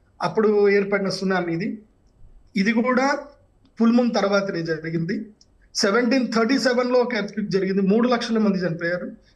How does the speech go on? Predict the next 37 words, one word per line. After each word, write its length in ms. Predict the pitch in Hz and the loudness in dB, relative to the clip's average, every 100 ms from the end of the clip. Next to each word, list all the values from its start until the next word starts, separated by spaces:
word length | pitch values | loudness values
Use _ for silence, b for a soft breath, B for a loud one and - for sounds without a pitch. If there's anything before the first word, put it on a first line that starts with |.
| - | -4
ఇది 160 | 202 240 | 0 2
కూడా 220 | 262 262 | 2 2
ఫుల్ 240 | - 240 | 2 2
మూన్ 260 | 247 269 247 | 2 2 2
డే 120 | 240 | 0
తర్వాతనే 640 | 240 214 202 202 202 180 | 0 -2 0 0 -2 -4
జరిగింది. 540 | 165 160 165 170 208 - - - _ _ _ _ _ - - | -2 -2 -2 -4 -4 -8 -14 -20 _ _ _ _ _ -8 0
So, 300 | 185 170 - - - _ - | 2 2 -2 -10 -20 _ -4
మళ్ళీ 240 | 175 226 | 0 2
ఇదొకటి 440 | 247 208 208 226 214 | 0 0 0 0 0
కూడా 140 | 220 | 0
చెప్తే, 240 | 214 214 240 | -2 -2 -2
గుజరాత్లో 520 | 190 214 262 262 247 | 0 2 2 0 0
జరిగిన 320 | 214 208 208 | 0 0 0
ఎర్త్‌క్వేక్ 360 | 185 - 185 - | -2 -2 -4 -4
ఒకటి 260 | 185 170 | -6 -2
మనకి, 340 | 214 175 180 170 | 0 0 0 0
మనకి 380 | 165 190 202 | 0 0 0
మన 160 | 208 185 | -2 0
భారతదేశంలో 720 | 175 185 208 214 208 190 170 | 0 0 0 0 -2 -4 -6
జరిగింది, 320 | 170 170 190 | -4 -4 -2
రెండు 180 | 180 190 | 0 2
వేల 140 | 220 214 | 2 0
ఒకటిలో 380 | - 226 233 | -2 -2 0
జరిగింది. 560 | 196 170 160 165 226 - - b _ _ _ - - 190 | -2 -4 -6 -8 -10 -12 -16 b _ _ _ -20 -4 2
So, 340 | 180 175 165 - - - | 2 2 0 -4 -8 -2
ఇది 260 | 214 226 214 | 0 2 0
day 260 | 170 220 254 | 0 2 0
after 200 | 254 254 | 2 0
black 320 | 208 202 202 | 0 0 0
moon 120 | 202 165 | 0 -2
day. 100 | - | -2
ఇది 180 | 196 | 0
కూడా 240 | 226 254 269 | 2 2 0
సూర్యగ్రహణం 800 | - 247 233 240 220 214 214 214 | -2 -2 0 0 0 0 0 0
తర్వాతనే 540 | 214 214 240 247 247 | 0 0 0 -2 -2
జరిగింది. 560 | 190 175 170 170 240 | -2 -4 -8 -10 -10